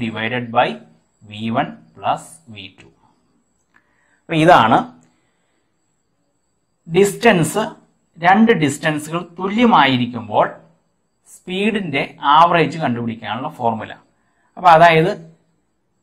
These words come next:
ഒരു സ്ഥലത്തു നിന്ന് മറ്റൊരു സ്ഥലത്തേക്ക് പോയപ്പോൾ വി വൺ ആയിരുന്നു, ആ സ്ഥലത്ത് നിന്ന് അല്ലെങ്കിൽ അവിടെ നിന്ന് തിരിച്ചു പോന്നപ്പോൾ വി ടു ആണെങ്കിൽ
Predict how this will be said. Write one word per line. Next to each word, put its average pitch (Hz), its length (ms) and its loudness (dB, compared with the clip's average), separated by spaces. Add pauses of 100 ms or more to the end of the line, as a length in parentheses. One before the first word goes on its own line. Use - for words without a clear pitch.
(500)
ഒരു 208 160 -2
സ്ഥലത്തു 175 300 0
നിന്ന് 180 200 -4
മറ്റൊരു 151 300 -4
സ്ഥലത്തേക്ക് 170 480 -6
പോയപ്പോൾ 135 440 0 (320)
വി 117 100 -4 (140)
വൺ 160 100 0 (100)
ആയിരുന്നു, 131 340 -2 (540)
ആ - 20 6 (120)
സ്ഥലത്ത് 170 340 -2
നിന്ന് 156 200 -4
അല്ലെങ്കിൽ 156 280 -4
അവിടെ 175 220 0
നിന്ന് 175 160 -6 (100)
തിരിച്ചു 208 460 -14
പോന്നപ്പോൾ 135 480 0 (760)
വി 156 120 -4 (180)
ടു 233 80 -6 (160)
ആണെങ്കിൽ 110 380 -6